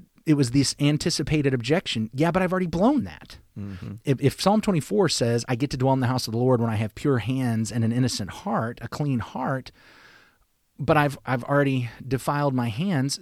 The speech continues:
Speaker 1: so, oh, it's good that you have a merciful God. And do you
Speaker 2: Mm-hmm.
Speaker 1: remember the argument that was made? The argument was basically made out of Exodus thirty-four, six and seven.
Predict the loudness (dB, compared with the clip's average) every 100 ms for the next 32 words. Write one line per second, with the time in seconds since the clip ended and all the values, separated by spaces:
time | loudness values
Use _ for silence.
0 | -2 0 2 2 -4 -2 0 0 -2 -6
1 | 2 4 4 0 -2 -2 0 -2 -2 -2
2 | -4 -2 -2 -2 -6 -4 -2 -2 -2 -2
3 | 2 4 4 4 2 0 -2 -2 0 -2
4 | -2 -8 -4 -4 -2 -4 0 0 2 0
5 | 0 -2 -2 -2 -4 -4 -2 -2 -2 -4
6 | 2 2 2 0 -4 -4 -6 -6 -4 -6
7 | -6 -4 -4 -4 -4 -6 -4 -4 -6 -8
8 | -2 -2 -2 -6